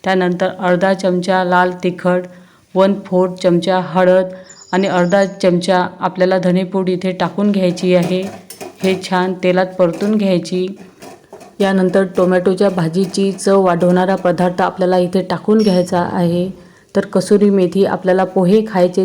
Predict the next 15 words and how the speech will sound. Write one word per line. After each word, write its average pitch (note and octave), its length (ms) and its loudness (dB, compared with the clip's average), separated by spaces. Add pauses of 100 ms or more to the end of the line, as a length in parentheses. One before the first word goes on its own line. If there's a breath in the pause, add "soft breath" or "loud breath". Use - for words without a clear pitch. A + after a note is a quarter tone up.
(120)
तीन G#3 200 4
चमचे F#3 380 -2
भरून F#3 320 -2
इथे F#3 260 -2
टाकून F3+ 400 0
घ्यायची. F#3 460 0 (540 loud breath)
मसाल्यामध्ये F#3 760 0
चांगली F#3 400 -2
परतून F#3 480 0
घ्यायची. F#3 500 0 (500 loud breath)
त्यानंतर F#3 500 2
जे G3 200 2
कापलेले F#3 560 0
टोमॅटो F#3 560 0
आहेत F3 300 2